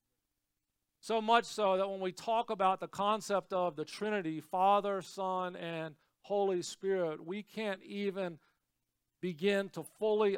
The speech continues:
understand what that even looks like because there's such unity be-, between Father, Son, and Holy Spirit. There is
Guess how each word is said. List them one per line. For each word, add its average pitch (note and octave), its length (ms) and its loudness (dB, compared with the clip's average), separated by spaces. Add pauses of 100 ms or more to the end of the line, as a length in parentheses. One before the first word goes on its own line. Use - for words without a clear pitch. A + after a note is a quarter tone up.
(120)
understand F#3+ 880 -4
what F#3 220 -2
that F3+ 200 0
even D#3+ 240 -2
looks F3 440 -4
like D#3 260 -2
because E3 300 -6
there's D#3 180 -8
such G3 380 -4 (200)
unity F3 760 -2
be-, D#3 200 -2 (280)
between F3 400 -6
Father, F#3+ 500 2
Son, F3+ 560 -2 (260)
and E3 200 -2
Holy D#3+ 340 -2
Spirit. D#3+ 540 2 (500)
There F#3+ 160 8
is E3+ 160 4